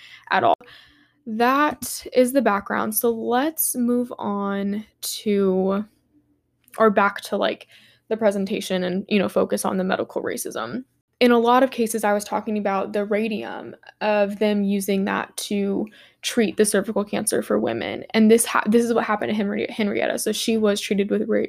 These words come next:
radium. And as mentioned previously, the researchers stole from her without consent, and many profited, profited off of what belonged to her and her family. So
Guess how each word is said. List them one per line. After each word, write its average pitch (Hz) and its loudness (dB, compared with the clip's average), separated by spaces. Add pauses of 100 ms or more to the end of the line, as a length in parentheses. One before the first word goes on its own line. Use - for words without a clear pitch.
(120)
radium. 202 0 (380)
And 220 2
as 208 4
mentioned 208 2
previously, 285 2
the 214 2
researchers 214 0
stole 220 2
from 214 0
her 214 0
without 208 -2
consent, 285 0 (360)
and 226 4
many 226 6
profited, 208 2 (600)
profited 233 2
off 208 2
of 208 -2
what 202 4
belonged 208 0
to 214 -4
her 208 0
and 214 -2
her 202 -2
family. - -8 (920)
So 254 8